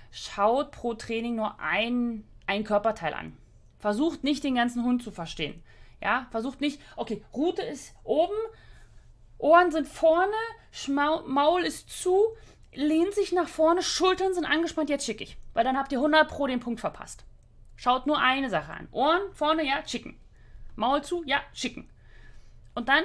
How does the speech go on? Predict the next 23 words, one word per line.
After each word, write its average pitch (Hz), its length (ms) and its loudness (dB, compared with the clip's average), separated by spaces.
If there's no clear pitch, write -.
guckt, - 420 -2
bei 240 180 2
welchem 285 540 0
Körperteil 247 880 0
das - 400 -8
wahrscheinlichste 226 680 -4
ist. - 200 -16
Also 175 240 -8
wo, 208 180 -4
wo, 214 380 0
ähm, 80 640 -4
das 190 160 -2
wahrscheinlichste 226 760 -4
Signal 196 460 -2
von 202 220 -4
eurem 190 240 -4
Hund 240 220 0
kommt, 233 360 2
„Ich 214 160 -2
bin 226 140 0
bereit, 202 380 6
du - 280 -6
Alte, 202 380 4